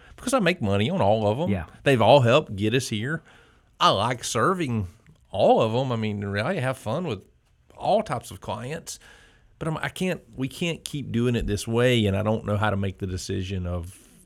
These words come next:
Speaker 1: what to focus
Speaker 2: Yeah.
Speaker 1: on.
Speaker 2: Well, and I think that's what, if you, if the, if the question is, you have twenty different client types, and I'm asking you which one is ideal,
Speaker 1: Yeah.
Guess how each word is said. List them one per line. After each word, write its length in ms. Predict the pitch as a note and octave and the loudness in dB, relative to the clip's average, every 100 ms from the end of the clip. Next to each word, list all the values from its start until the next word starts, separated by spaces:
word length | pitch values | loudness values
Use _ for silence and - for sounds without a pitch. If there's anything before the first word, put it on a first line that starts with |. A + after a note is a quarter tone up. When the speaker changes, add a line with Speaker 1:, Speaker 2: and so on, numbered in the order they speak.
| _ _ _ _ _ | _ _ _ _ _
Speaker 1:
what 220 | - G2+ | -8 -6
to 80 | F#2+ | -6
focus 400 | - F#2+ F#2+ G2 | -4 -2 -2 -4
Speaker 2:
Yeah. 240 | A3+ A3 | -2 -2
Speaker 1:
on. 160 | F2 E2+ - _ | -2 -6 -12 _
Speaker 2:
Well, 100 | D3+ F3+ | -2 2
and 80 | |
I 60 | E3+ | 2
think 160 | F#3 D#3+ | 2 0
that's 180 | D3+ | 0
what, 80 | - | 0
if 100 | C3 | -2
you, 100 | E3 C#3 | 0 -2
if 160 | C#3 | -4
the, 280 | - D3 A#2+ - - | -2 -2 -4 -8 -6
if 180 | D#3 | -6
the 140 | - C#3 | -4 -6
question 600 | - D#3+ E3 - C3 A2+ | -4 -2 -2 -2 -4 -4
is, 420 | F#2+ D#2+ C#2 - _ _ _ _ _ _ - | -6 -10 -14 -18 _ _ _ _ _ _ -6
you 160 | A#2+ | 0
have 260 | C3 A2+ - | 2 2 -2
twenty 340 | - C3 C#3 | -6 -2 0
different 420 | B2+ A#2+ A#2 G#2 - _ _ _ _ _ _ - | 0 0 -2 -6 -8 _ _ _ _ _ _ -2
client 400 | A2 A#2 A2 - | 2 2 2 -2
types, 480 | D#2+ C2+ - - - _ _ _ - | -10 -12 -16 -20 -20 _ _ _ -6
and 120 | A#2 | -2
I'm 120 | B2 | 2
asking 320 | B2+ B2+ - G#2+ | 2 2 0 -2
you 280 | G2 F#2 F#2 | -2 -4 -8
which 400 | - A#2 D3 - | -2 0 0 -2
one 240 | A#2 B2+ B2 | -2 0 0
is 200 | A2+ A2+ | -2 0
ideal, 580 | A2+ G#2 A2+ G2+ E2+ F#2 _ _ | 0 0 -2 -4 -8 -14 _ _
Speaker 1:
Yeah. 220 | - F3+ | 2 4